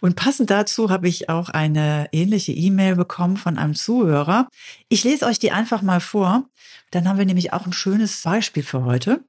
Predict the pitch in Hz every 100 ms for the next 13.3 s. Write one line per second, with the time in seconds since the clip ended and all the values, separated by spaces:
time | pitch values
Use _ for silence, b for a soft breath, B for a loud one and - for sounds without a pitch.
0 | _ _ - 190 160 - 165 175 - 233
1 | 254 - 135 135 147 - 131 127 - -
2 | _ _ 254 269 233 226 220 165 156 131
3 | 156 - 156 156 147 147 - 165 185 156
4 | - 147 160 156 135 131 - 123 131 131
5 | B B B B 196 208 208 262 - 208
6 | 202 202 180 - 170 156 139 151 170 156
7 | - 131 131 131 131 - 123 - 120 -
8 | b b - 226 226 - - - 175 180
9 | 190 180 - 143 - 165 160 147 143 143
10 | - 143 135 - 135 - - _ _ 165
11 | - 180 151 156 - 147 143 - 165 156
12 | 143 156 156 - 170 165 156 - 151 147
13 | 151 143